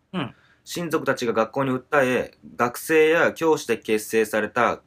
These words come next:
Speaker 2: 救助隊が現地に送られました。
Speaker 1: 捜索だ。うん。
Speaker 2: そうですね。その後、えー、警察や軍も加わり、
Speaker 1: うん。
Speaker 2: ヘリコプターなどのも使って大規模な捜索が行われたと。
Speaker 1: うんうん。
Speaker 2: うん。よく見ますよね、ヘリコプターでね、
Speaker 1: うん。あるある。
Speaker 2: 雪山。そして二月二十六日、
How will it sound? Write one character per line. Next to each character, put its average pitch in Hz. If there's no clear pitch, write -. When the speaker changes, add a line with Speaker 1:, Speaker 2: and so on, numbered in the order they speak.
Speaker 2:
救 165
助 165
隊 156
が 151
現 147
地 -
に 165
送 85
ら 73
れ 73
ま 71
し -
た。 -
Speaker 1:
捜 120
索 104
だ。 98
う 113
ん。 104
Speaker 2:
そ -
う -
で -
す -
ね。 76
そ -
の 180
後、 -
え 101
ー、 95
警 113
察 117
や 113
軍 131
も 87
加 87
わ 82
り、 -
Speaker 1:
う 135
ん。 -
Speaker 2:
ヘ -
リ -
コ 160
プ -
タ 98
ー -
な 92
ど 90
の 82
も 82
使 -
っ -
て 78
大 120
規 151
模 139
な 160
捜 110
索 113
が 131
行 90
わ 80
れ 76
た -
と。 -
Speaker 1:
う 135
ん -
う 120
ん。 101
Speaker 2:
う -
ん。 -
よ 107
く 92
見 92
ま 104
す 85
よ 80
ね、 143
ヘ 101
リ -
コ 127
プ 107
タ 82
ー 76
で 82
ね、 117
Speaker 1:
う -
ん。 107
あ 104
る 101
あ -
る。 101
Speaker 2:
雪 95
山。 76
そ -
し -
て 165
二 170
月 156
二 151
十 135
六 120
日、 104